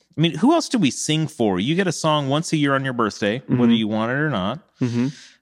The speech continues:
Speaker 1: Um, you know, we do what? The national anthem.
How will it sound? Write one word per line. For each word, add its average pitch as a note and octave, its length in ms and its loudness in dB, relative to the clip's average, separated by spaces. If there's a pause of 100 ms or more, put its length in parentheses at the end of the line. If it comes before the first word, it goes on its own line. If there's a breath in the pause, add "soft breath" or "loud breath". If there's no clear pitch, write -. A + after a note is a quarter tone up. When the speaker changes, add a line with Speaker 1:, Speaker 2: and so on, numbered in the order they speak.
Speaker 1:
Um, G2 760 0
you C#3 120 0
know, A#2 100 -4
we A#2+ 100 -2
do A#2 180 0
what? G#2+ 180 -2
The G#2+ 80 -4
national A2 420 -2
anthem. A2 500 -4